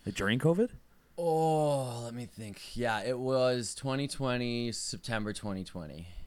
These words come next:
Speaker 2: is when, and it's funny, like, I actually joined the band and then, like, instantly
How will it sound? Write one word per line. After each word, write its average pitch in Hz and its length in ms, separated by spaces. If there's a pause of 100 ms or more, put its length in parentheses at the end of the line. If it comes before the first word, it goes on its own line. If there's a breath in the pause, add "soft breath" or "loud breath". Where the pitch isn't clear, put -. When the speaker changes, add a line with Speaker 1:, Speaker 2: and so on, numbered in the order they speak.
(580 loud breath)
Speaker 2:
is 92 200
when, 90 520 (300 soft breath)
and 98 80
it's 104 100
funny, 107 400
like, 87 280
I 87 100
actually 90 340
joined 87 260
the 85 40
band 82 260
and 82 120
then, 80 100
like, 78 200
instantly 78 720